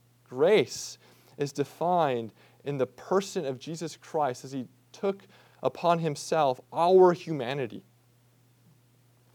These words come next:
Now, what did this grace in the person of Jesus Christ do? Well, Paul continues in verse eleven. He says that this grace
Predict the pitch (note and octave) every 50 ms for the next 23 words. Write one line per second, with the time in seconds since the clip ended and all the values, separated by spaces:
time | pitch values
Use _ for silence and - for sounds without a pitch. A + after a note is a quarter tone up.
0 | - - - F3 G3+ G3+ F#3 F3+ A#3+ C#4 C#4+ D#4+ D4+ C4 C4+ A3 D3+ E3+ D3+ -
1 | D#3 E3+ G3+ A3+ B3 - - G3+ G3 F3+ G3 - A3+ A3+ A3+ A3+ G#3+ F#3+ D#3+ -
2 | F#3+ F#3+ F#3 G3 F#3 - - F3+ E3 - - C3 A2+ A2+ D#3 F3 C#3+ - - -
3 | _ _ _ _ _ _ _ _ _ _ _ _ _ _ _ _ _ _ _ _
4 | _ _ _ - E3+ E3 - A3+ B3 B3+ B3 A#3 F#3+ - - A#3+ C4+ C#4 B3+ G#3+
5 | F3+ D#3 G#3 F#3+ E3+ F3+ G#3 G3 - G#3+ F3+ E3 F#3+ A3 A#3+ G3+ G#3 F#3 F#3+ F#3
6 | - - A#3 A#3 A3 F3+ G#3 F#3+ E3 - A#3+ D4 C#4 - F3 D#3+ D#3+ G3 A#3 A#3
7 | G#3+ F#3+ -